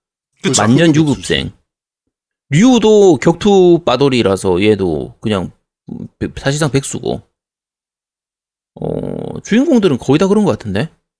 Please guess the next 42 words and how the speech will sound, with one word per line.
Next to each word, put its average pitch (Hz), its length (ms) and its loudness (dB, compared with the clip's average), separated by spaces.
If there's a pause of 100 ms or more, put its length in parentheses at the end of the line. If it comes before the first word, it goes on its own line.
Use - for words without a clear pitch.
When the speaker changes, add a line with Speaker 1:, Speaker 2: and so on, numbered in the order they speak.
(680)
Speaker 1:
아, 208 120 -2
그래도 277 280 0
Speaker 3:
그러게. 123 60 0
Speaker 1:
돈을 240 280 2
펑펑 294 320 0
쓰는 247 280 -2
건 247 120 0
아니지. 101 720 -6 (240)
그렇다고 92 400 -14
주인공들이 107 580 -8
다. - 380 -8
Speaker 2:
야, 214 80 2
그, 202 140 -4
야, 226 60 2 (100)
해-, 202 360 -2
야, 202 80 2 (240)
해외 269 280 0
온갖 190 580 0
나라 226 200 0
다 160 140 -2
돌아다니면서 151 680 0
싸우려면은 127 560 0
돈이 123 220 0
있어야 160 200 0
될 95 100 -2
거 85 140 -4
아니야. 82 160 -4
돈 123 200 -4
쓰겠지. 107 680 -6
지들이 165 240 -4
안 95 120 -6
쓰겠어? 120 460 -8 (1400)
격투 226 260 -2
게임 247 220 2
주인공 220 360 2
중에서 156 300 0
돈 147 260 0
잘 120 200 0
버는 151 280 0
애 127 160 2
생각나는 147 340 -2
게임, 92 240 -6